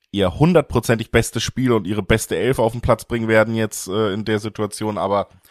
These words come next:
ich glaube, es wird relativ ungefährdet, weil man eben auch ohne Gegentor gewinnen wird. Das kann man ja dann auch mit dem Dreiweg-Tipp kombinieren, erhöht die Quoten immer noch ein bisschen zumindest.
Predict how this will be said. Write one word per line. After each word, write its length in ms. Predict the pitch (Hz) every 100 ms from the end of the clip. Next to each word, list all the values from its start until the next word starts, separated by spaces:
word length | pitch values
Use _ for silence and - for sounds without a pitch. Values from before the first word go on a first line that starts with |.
| - _ _ _
ich 100 | -
glaube, 220 | 120 123
es 80 | 104
wird 120 | 101
relativ 340 | 113 107 98
ungefährdet, 600 | 98 110 - 104 101 98
weil 140 | 98 98
man 120 | 101
eben 180 | 95 95
auch 140 | - -
ohne 320 | 123 123 107
Gegentor 560 | 110 110 104 107 101
gewinnen 320 | 95 90 101 98
wird. 180 | 90
Das 100 | -
kann 140 | - 107
man 100 | 101
ja 120 | 95
dann 160 | 92 82
auch 160 | 95
mit 120 | 101
dem 120 | 95 92
Dreiweg-Tipp 520 | 104 104 95 - -
kombinieren, 580 | - 95 98 113 110 101
erhöht 260 | 98 101
die 80 | 90
Quoten 320 | - 92 87
immer 140 | 95 82
noch 180 | -
ein 40 | 90
bisschen 440 | 139 - 120 110
zumindest. 580 | - 101 104 101 -